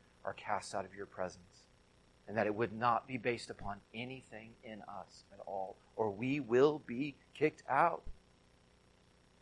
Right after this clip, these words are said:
If you want a Merry Christmas, if you want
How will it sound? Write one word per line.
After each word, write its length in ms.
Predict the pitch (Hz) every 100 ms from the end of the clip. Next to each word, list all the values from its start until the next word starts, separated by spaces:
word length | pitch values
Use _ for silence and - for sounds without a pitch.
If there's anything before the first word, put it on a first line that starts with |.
| - - - - - - - - - _ _ - - - _ - -
If 160 | - -
you 180 | 127 156
want 400 | 156 156 170 -
a 100 | 123
Merry 340 | 131 131 143
Christmas, 760 | 135 - 113 - 78 - - - - - - - - - - - - - - - - - -
if 200 | - 95
you 160 | 95
want 600 | 104 95 95 92 - -